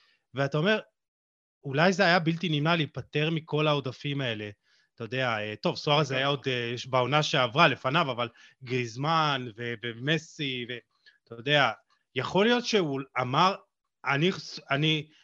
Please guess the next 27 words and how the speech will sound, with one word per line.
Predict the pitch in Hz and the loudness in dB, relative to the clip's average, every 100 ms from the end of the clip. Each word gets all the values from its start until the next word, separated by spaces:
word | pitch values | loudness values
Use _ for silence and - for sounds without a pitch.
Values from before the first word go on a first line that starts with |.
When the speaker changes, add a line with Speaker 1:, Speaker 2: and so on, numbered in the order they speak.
| _ | _
Speaker 1:
סופג | - 156 - 220 | -6 -2 0 2
את | 226 | 0
כל | - 208 196 | 2 4 6
האש | 143 139 - - | 6 4 0 -2
עכשיו | 120 131 - 156 240 - _ _ | -6 -4 2 4 2 -4 _ _
בשביל | 127 - 147 151 151 _ _ _ _ _ _ | -6 -4 -2 -4 -6 _ _ _ _ _ _
העתיד | 131 127 180 170 | -8 -4 -4 -2
של | 196 | -2
המועדון." | 175 175 175 175 110 _ _ _ _ _ _ _ - | -2 -2 -2 -4 -4 _ _ _ _ _ _ _ -18
Speaker 2:
אה, | 127 120 123 120 120 117 | -14 -12 -12 -12 -12 -14
קודם | 117 160 180 | -10 -8 -4
כל, | 165 123 | -4 -4
לפורטה, | 110 139 135 143 135 123 120 117 113 | -6 -8 -4 -4 -2 -4 -6 -8 -8
בעיניי, | 117 117 135 135 123 | -6 -4 -2 -2 -6
למרות | 131 117 120 | -6 -6 -6
שאני | 117 127 | -4 -4
אוהד | 123 | -2
ריאל | 127 127 127 | -2 -2 -2
והכל, | 123 - 135 | -4 -4 -4
עושה | 123 139 | -4 -2
עבודה | 123 127 | -2 0
מדהימה, | 131 120 117 135 139 120 | 0 0 0 0 0 -2
והוא | 117 120 - 123 | -4 -6 -8 -6
קיבל | 120 139 | -2 2
המון | 135 139 | 4 4
החלטות, | 151 127 127 | 2 -2 -4
אה, | 123 | -6